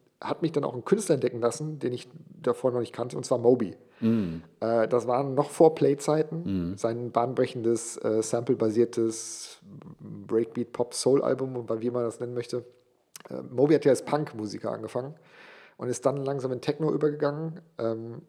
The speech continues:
Speaker 1: und hat dann ein Album rausgebracht, das ziemlich gut ist, das bis heute eigentlich, äh, ich sehr schätze, sehr eklektisch, einfach von Techno über Rock bis hin zu Breakbeat-Kram.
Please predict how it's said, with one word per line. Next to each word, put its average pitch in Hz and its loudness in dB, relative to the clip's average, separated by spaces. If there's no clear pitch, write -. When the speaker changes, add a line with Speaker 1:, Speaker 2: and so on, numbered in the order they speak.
Speaker 1:
und 131 0
hat - -2
dann 160 2
ein - -4
Album 151 4
rausgebracht, 143 -2
das - -10
ziemlich 214 -4
gut - 0
ist, 107 -4
das - -6
bis - -8
heute 156 2
eigentlich, - -8
äh, - -6
ich - -12
sehr 120 4
schätze, 156 2
sehr 131 0
eklektisch, - -2
einfach 120 -2
von 139 -2
Techno 135 -2
über 123 2
Rock - 0
bis 113 -6
hin 113 -4
zu 113 -2
Breakbeat-Kram. 123 -2